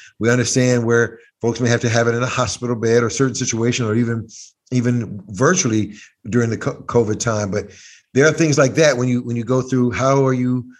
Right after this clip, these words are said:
you know, growing in your faith? Are you reading the word and asking yourself these questions? What does this mean?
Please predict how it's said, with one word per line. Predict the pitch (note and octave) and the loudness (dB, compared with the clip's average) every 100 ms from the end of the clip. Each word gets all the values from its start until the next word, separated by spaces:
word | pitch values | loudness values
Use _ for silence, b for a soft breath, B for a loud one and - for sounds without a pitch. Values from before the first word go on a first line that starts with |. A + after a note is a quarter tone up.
| B | B
you | A2 | -8
know, | G#2 | -6
growing | F2+ A#2+ D3+ C#3+ | -2 0 2 0
in | A2+ | 0
your | G#2 | -4
faith? | - G2+ F#2+ | -2 -4 -2
Are | |
you | G2+ A#2+ - G#2+ | -2 -4 -6 -10
reading | G#2+ B2+ C3 | -2 0 2
the | B2 | 0
word | A#2 B2+ | 2 2
and | A#2+ A2 | 0 -2
asking | A2+ A2+ A2 | -4 -4 -4
yourself | G2 A#2+ B2+ | 0 0 0
these | C#3 - | -2 -2
questions? | C#3+ C#3+ D3 | 0 0 -2
What | A2+ C3+ | 0 0
does | C#3 | 2
this | C#3 A#2 | 0 0
mean? | A#2+ E3 C#3 A#2+ | 0 0 0 -2